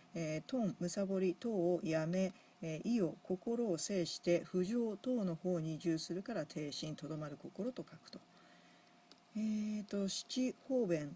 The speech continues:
とは何かというと、正門の資料医における三賢自然根を言う。三賢三つの賢いとは、ご定心、別相念処、相相念処を言い、自然根、四つの前言、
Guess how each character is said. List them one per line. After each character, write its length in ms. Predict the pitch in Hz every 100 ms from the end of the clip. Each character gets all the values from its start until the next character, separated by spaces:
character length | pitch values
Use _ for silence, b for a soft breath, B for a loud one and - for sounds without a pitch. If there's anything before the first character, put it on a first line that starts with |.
| 190 -
と 120 | 208
は 100 | 202
何 200 | 165 156
か 120 | 151 139
と 100 | 147
い 140 | 143
う 60 | 147
と、 280 | - 196 185 -
正 260 | - 262
門 380 | 247 190 160 160
の 160 | 175 175
資 220 | - 190
料 200 | 233 226
医 80 | 175
に 140 | 160
お 60 | 151
け 200 | - 156
る 200 | 170 175
三 380 | - 233 254 240 -
賢 380 | 170 160 175 190 -
自 260 | - 180
然 220 | 202 247 196
根 240 | 160 151 190
を 40 |
言 240 | 156 151 147
う。 40 |
三 260 | - 240 226
賢 240 | 175 151
三 140 | 151
つ 160 | 151 233
の 100 | 220
賢 460 | - 156 - - 226
い 60 |
と 160 | - 165
は、 160 | 160 B B B -
ご 180 | 165 170
定 220 | 165 151
心、 340 | - 143 135 -
別 220 | 160 202
相 240 | - 247
念 240 | 220 208 160 143
処、 220 | 156 143 -
相 320 | - 226 240
相 400 | 233 240 220 196
念 300 | 196 202 175
処 180 | 156 147 - -
を 120 | 180
言 100 | 151
い、 200 | 165 196 B -
自 200 | - 180
然 220 | 240 220
根、 320 | - - 139
四 140 | 147 156
つ 180 | -
の 160 | 262 202 165
前 140 | 160
言、 280 | 151 151